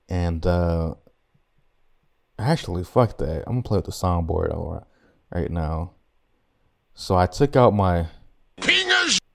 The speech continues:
Speaker 1: Oh, wait. I took out my
Speaker 2: Penis!
Speaker 1: and, uh, I put it in my mouth. Fuck, I can't make this good. Uh, let's just <laughs> play. I don't know, man. Fuck.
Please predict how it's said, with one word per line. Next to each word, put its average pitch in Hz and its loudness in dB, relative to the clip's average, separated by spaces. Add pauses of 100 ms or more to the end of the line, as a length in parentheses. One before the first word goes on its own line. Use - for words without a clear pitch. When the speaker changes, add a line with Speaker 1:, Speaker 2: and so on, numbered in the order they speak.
(160)
Speaker 1:
Oh, 87 -4
wait. 85 0
I - 0
took 135 2
out 117 6
my 90 2 (120)
Speaker 2:
Penis! 359 0 (480)
Speaker 1:
and, 87 -2
uh, 85 2
I 85 0
put - 0
it 110 4
in 92 0
my 82 -2
mouth. 85 -2 (1000)
Fuck, - -12
I - -6
can't 76 -4
make 80 -4
this 82 -6
good. 82 -4 (1300)
Uh, 85 -2
let's 98 -4
just 92 -4
<laughs> - -6
play. - -2 (720)
I 117 -6
don't 95 -2
know, 82 0
man. 90 -2 (120)
Fuck. - -2